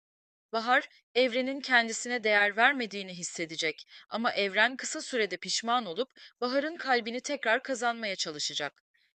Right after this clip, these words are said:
Timur ve Efsun arasındaki yakınlaşma ise Rengin'i çileden çıkaracak. Rengin,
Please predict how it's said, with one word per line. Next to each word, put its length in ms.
Timur 340
ve 60
Efsun 380
arasındaki 640
yakınlaşma 640
ise 320
Rengin'i 380
çileden 460
çıkaracak. 640
Rengin, 440